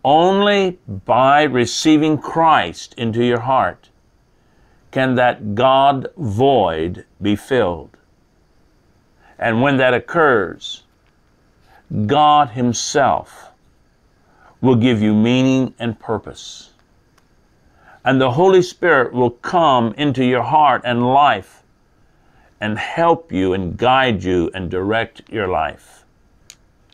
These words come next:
Let me admonish you to search diligently for God.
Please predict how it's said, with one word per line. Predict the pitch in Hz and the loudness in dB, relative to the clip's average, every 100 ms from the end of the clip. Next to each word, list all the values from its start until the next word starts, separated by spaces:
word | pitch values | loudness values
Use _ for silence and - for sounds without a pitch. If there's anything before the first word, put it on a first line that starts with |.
| _ _ _ - - - | _ _ _ -20 -12 -2
Let | 123 127 | 0 0
me | 143 | 0
admonish | 131 127 135 139 139 - | 2 2 4 2 0 0
you | 139 147 151 - _ _ _ _ _ _ _ _ _ _ _ | 2 2 0 -6 _ _ _ _ _ _ _ _ _ _ _
to | - 127 | -4 0
search | - 165 - - | 2 2 0 -6
diligently | 160 160 127 104 95 95 | 0 2 2 -2 -6 -6
for | - 95 | -8 -4
God. | 107 98 92 - | 0 2 0 -4